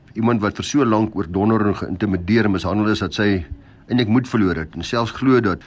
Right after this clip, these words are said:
dis nou maar haar lot wat sy maar moet verduur. Sy skryf onder andere dat sy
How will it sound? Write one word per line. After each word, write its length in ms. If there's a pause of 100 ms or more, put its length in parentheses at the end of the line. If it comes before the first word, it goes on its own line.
(140)
dis 120
nou 140
maar 220
haar 100
lot 160
wat 160
sy 100
maar 220
moet 160
verduur. 580 (220)
Sy 80
skryf 360
onder 200
andere 340
dat 220
sy 400